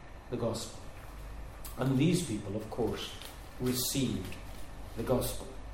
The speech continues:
Their hearts were changed, as Paul says in chapter four and verse six. "Because you are now sons," he says, "because you believe the gospel,"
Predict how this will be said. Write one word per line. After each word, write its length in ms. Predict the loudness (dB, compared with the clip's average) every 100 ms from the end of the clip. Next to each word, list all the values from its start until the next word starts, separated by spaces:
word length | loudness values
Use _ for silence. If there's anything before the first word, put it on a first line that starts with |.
| -6 -6 -6 -6 2
Their 160 | 2
hearts 500 | 8 10 10 6 2
were 160 | 2 4
changed, 560 | 6 8 6 0 0 0
as 200 | 0 -2 -4 -4 -4 2
Paul 340 | 10 12 12 12
says 420 | 8 8 8 6
in 140 | 4
chapter 340 | 6 6 4 0
four 500 | 4 8 10 10 6 0 -6 -8 -6 -2
and 180 | 0
verse 300 | 6 6 6
six. 560 | 0 0 2 2 0 -2 -6 -8 -8 -6 -6 -8 -8 -8 -6 -6 -6 -6 -6 -4
"Because 580 | -4 6 12 12 12 12
you 120 | 12
are 100 | 12
now 280 | 12 12 12
sons," 720 | 12 12 12 12 10 6 0 -2
he 80 | -2
says, 520 | -2 -2 -2 -4 -6 -8 -12 -14 -12 -12 -12 -12 -6
"because 340 | -2 4 4 6
you 80 | 6
believe 400 | 8 10 8 6
the 60 |
gospel," 540 | 4 4 4 2 0